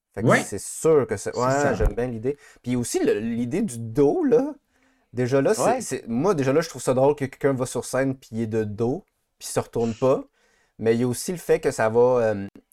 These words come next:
Speaker 1: ça va remettre, euh, euh, ça va remettre l'importance sur les mots qui va être dit. Parce qu'à
Speaker 3: Ouais,
Speaker 1: partir
Speaker 3: ben
Speaker 1: de là,
Speaker 3: oui, c'est ça.
Speaker 2: Ok.
Speaker 1: tout ce qui te reste à t'accrocher, c'est les mots qu'il va dire parce qu'il est de dos.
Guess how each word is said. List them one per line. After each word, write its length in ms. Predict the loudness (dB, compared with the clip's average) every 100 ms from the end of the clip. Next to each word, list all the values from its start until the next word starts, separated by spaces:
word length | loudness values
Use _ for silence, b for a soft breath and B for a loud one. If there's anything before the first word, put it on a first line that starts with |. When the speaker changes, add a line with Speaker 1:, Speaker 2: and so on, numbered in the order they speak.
| -18
Speaker 1:
ça 240 | -4 -2
va 140 | 2 0
remettre, 380 | 2 0 -2 0
euh, 280 | 2 2 0 -4 b b b b
euh, 440 | -4 -2 -2 -4 -10 -16 _ _ _ _ _
ça 200 | -14 -6
va 100 | 0
remettre 220 | 0 2 0
l'importance 440 | -2 -2 -2 -4
sur 120 | -4
les 180 | -4 -4
mots 280 | -2 -4 -4 _
qui 100 | -4
va 140 | -2
être 120 | -2
dit. 240 | -8 -12 -14 _ _ _ _ _ _ _ _ _
Parce 140 | -8 -2
qu'à 80 |
Speaker 3:
Ouais, 40 | 0
Speaker 1:
partir 220 | 2 2
Speaker 3:
ben 120 | 4
Speaker 1:
de 40 | 6
là, 100 | 4
Speaker 3:
oui, 60 |
c'est 100 | 2 -6
ça. 260 | 0 0
Speaker 2:
Ok. 240 | 2 -2 -2
Speaker 1:
tout 100 | -4
ce 80 | -6
qui 100 | -6
te 80 |
reste 200 | 0 0
à 60 | 0
t'accrocher, 540 | -4 -4 -2 -2 -2
c'est 180 | -6 -4
les 180 | -4 -2
mots 200 | 0 -2
qu'il 160 | -2 0
va 100 | 2
dire 200 | 2 0
parce 120 | 0
qu'il 160 | -6 -4
est 80 | -4
de 140 | -4
dos. 280 | 0 -2